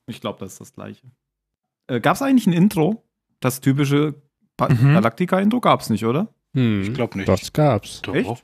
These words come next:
Speaker 2: also
Speaker 4: Echt?
Speaker 2: ich hatte es auf meiner
Speaker 3: Doch.
Speaker 2: D V D,
Speaker 4: Oh,
Speaker 2: ja.
Speaker 4: dann war ich so auf den Rückblick konzentriert, den ich, bei dem ich diesmal wirklich aufgepasst hab, weil das teilweise so lange her war,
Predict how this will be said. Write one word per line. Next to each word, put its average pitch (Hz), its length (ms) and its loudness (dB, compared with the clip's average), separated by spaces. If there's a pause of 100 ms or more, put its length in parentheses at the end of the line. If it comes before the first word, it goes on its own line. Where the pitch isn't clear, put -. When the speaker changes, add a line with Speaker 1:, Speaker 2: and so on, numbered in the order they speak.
Speaker 2:
also 107 220 -6
Speaker 4:
Echt? 143 80 2
Speaker 2:
ich - 60 -2
hatte 123 260 0
es - 80 -4
auf 107 100 -6
meiner 110 160 -2
Speaker 3:
Doch. 123 260 4
Speaker 2:
D - 40 -4
V - 20 -6
D, 107 220 -6
Speaker 4:
Oh, 113 60 -2
Speaker 2:
ja. 139 40 0
Speaker 4:
dann 123 180 0
war 120 120 6
ich 107 100 -2
so 127 160 2
auf - 120 2
den 120 120 2
Rückblick 120 360 0
konzentriert, 135 640 0
den 113 160 4
ich, - 180 -10
bei 117 100 2
dem 113 160 4
ich 110 100 0
diesmal 113 340 0
wirklich 110 280 0
aufgepasst - 520 0
hab, 120 140 0
weil 107 120 0
das - 120 -8
teilweise 104 440 0
so 107 160 -2
lange 107 240 2
her 104 220 0
war, 127 220 0